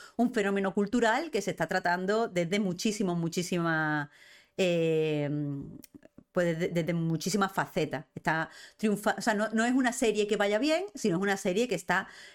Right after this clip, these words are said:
influyendo mucho en la conversación pública, como de, hace un par de semanas estábamos hablando de si, pues, era un poco que sexualizaba las relaciones entre hombres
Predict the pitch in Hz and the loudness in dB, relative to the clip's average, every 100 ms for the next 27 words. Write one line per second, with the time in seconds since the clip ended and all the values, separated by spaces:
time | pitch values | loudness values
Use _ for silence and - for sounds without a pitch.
0 | _ 269 262 254 214 220 208 214 214 220 | _ 2 4 2 2 2 2 0 2 2
1 | 202 185 170 165 190 185 240 262 254 262 | 2 0 -2 0 0 0 2 2 2 2
2 | 277 285 180 165 - 170 190 185 180 185 | 0 2 0 -2 -4 -2 0 0 -2 -2
3 | 170 196 196 180 185 170 170 190 196 180 | -2 0 0 0 0 0 0 2 2 2
4 | - 233 226 - - - 196 190 185 196 | 0 0 -4 -18 -4 0 2 2 2 4
5 | 196 196 196 185 196 196 196 190 185 185 | 4 2 -2 0 0 2 0 2 2 4
6 | 180 180 175 175 175 - _ _ _ - | 2 2 0 -2 -10 -20 _ _ _ -2
7 | 226 240 202 196 220 208 208 190 185 190 | 2 2 2 2 2 4 4 4 4 4
8 | 190 190 190 - 202 196 190 180 202 190 | 2 2 0 2 2 2 0 0 0 2
9 | 196 190 254 277 330 320 311 320 | 2 2 4 2 4 2 2 -2